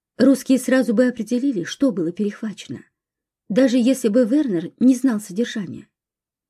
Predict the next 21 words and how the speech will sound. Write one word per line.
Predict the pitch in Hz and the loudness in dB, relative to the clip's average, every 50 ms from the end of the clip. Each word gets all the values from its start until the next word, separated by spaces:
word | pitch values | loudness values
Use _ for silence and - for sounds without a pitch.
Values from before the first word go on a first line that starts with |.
| _ _ _ _ _ _ _ _ _ _ - | _ _ _ _ _ _ _ _ _ _ -2
«Вы | 226 220 302 302 | 4 6 8 8
верите, | 262 294 311 285 294 277 - 285 | 8 8 8 6 6 4 2 0
что | 277 - - 262 | 0 0 0 0
дело | 240 214 269 277 269 277 | 2 4 4 6 6 6
рук | 277 285 277 - - | 6 4 2 2 0
Вернера?» | 208 269 311 - 311 285 - 165 - - _ _ _ _ _ _ _ _ _ _ _ _ _ _ _ _ _ _ _ _ _ _ _ _ - | 0 2 2 2 0 0 -2 -6 -12 -16 _ _ _ _ _ _ _ _ _ _ _ _ _ _ _ _ _ _ _ _ _ _ _ _ -2
Броуди | 202 208 254 311 320 311 269 208 277 | 0 4 6 8 8 8 8 6 6
работает | 262 262 269 220 269 262 - 262 220 269 | 4 4 4 2 2 2 0 0 0 0
очень | 269 262 - 247 247 | 0 0 0 0 -2
тщательно, | 240 - - 302 294 - - 160 135 135 - - - _ _ | -2 -2 -2 -4 -4 -4 -8 -10 -10 -10 -12 -14 -18 _ _
он | - 233 254 233 | 2 4 4 6
дал | 254 254 247 247 | 6 4 2 2
каждому | - 277 285 233 202 240 240 240 | 0 0 0 2 2 2 2 2
высказаться. | 220 240 269 277 - - 175 160 - - - - - - - _ _ _ _ _ _ _ | 2 0 -4 -6 -8 -12 -14 -14 -16 -20 -20 -20 -20 -20 -20 _ _ _ _ _ _ _
Допрашивали | - 180 240 240 - 254 262 254 - - 233 247 247 | 0 0 0 2 2 2 0 0 2 0 2 2 2
даже | 233 190 233 240 233 233 | 2 2 0 0 -2 -4
Фиону, | 226 - 240 247 247 233 208 185 - _ _ _ _ _ _ _ _ _ _ _ _ _ | -4 -2 -2 -2 -2 -4 -8 -10 -14 _ _ _ _ _ _ _ _ _ _ _ _ _
ведь | - 190 277 - - - | 2 4 4 4 2 0
она | - 277 294 285 285 214 - | 2 4 6 6 4 4 0
обрабатывала | - 202 - - 208 214 196 202 226 214 196 180 196 190 196 | -4 -6 -4 -2 -2 0 0 0 -2 -2 -4 -6 -6 -8 -8
сообщения. | - - 208 214 208 - - 240 208 185 165 - - | -6 -6 -6 -6 -8 -8 -8 -8 -8 -8 -10 -14 -18